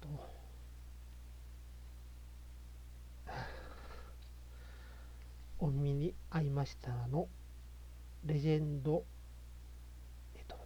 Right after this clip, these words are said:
ディージェーだったかな、に出てるという告知がありましたので、見ることにしました。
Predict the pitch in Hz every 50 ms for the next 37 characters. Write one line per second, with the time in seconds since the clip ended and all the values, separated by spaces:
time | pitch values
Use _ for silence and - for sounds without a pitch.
0 | - - - - - 147 139 135 123 - 151 131 127 110 - - - - - -
1 | 131 127 131 156 - - - - - - - - - - - - - - - -
2 | - - 160 160 180 180 - - - - - - - - - - - - - -
3 | - - - - - - - - - - - - - - - - - - - -
4 | - - - 170 139 156 - - 156 147 143 139 - - - - - - - -
5 | 151 147 - - 131 123 127 127 123 127 127 135 147 - - - - - - -
6 | - - - - 139 127 117 120 120 127 127 - - - - 117 113 113 117 -
7 | 160 - - - - - - - - - - - - - - - - - - -
8 | - - - - - - - - - - - - - - - - - - - -
9 | - - 143 123 123 - - 160 - 143 131 120 - - - 135 123 - - -
10 | -